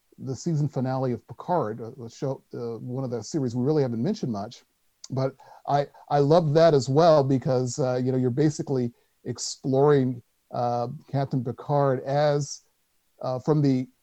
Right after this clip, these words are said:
point of view of someone who is getting older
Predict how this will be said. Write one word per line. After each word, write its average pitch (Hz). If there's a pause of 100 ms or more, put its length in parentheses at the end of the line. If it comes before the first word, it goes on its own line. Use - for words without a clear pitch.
(640)
point 160
of 135
view 143
of 120
someone 156
who 151
is 139 (300)
getting 147
older 156